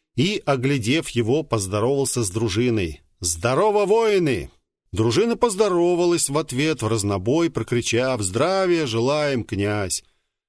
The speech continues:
Фомичёв поморщился, но тут же одёрнул себя. Нет их вины. Просто не обучены они этому.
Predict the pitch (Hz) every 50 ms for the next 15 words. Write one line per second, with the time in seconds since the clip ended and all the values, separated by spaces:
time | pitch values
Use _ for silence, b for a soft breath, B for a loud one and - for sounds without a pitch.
0 | _ _ _ - 120 113 131 139 - 202 208 175 - - 165 160 151 143 147 147
1 | 139 120 - - 143 113 - - - 101 98 110 151 175 - - - 160 170 127
2 | 110 139 156 - - 131 120 101 104 113 110 101 98 98 92 92 - - 92 80
3 | 85 80 78 76 92 120 135 131 - - _ _ - 123 107 - - - 92 95
4 | 98 98 92 90 80 80 - - _ _ - 120 135 156 - - 139 127 131 135
5 | 131 123 98 120 170 185 - - 139 127 117 113 - 123 120 113 104 104 104 -
6 | - - 113 98 - - 82 73 67 62 -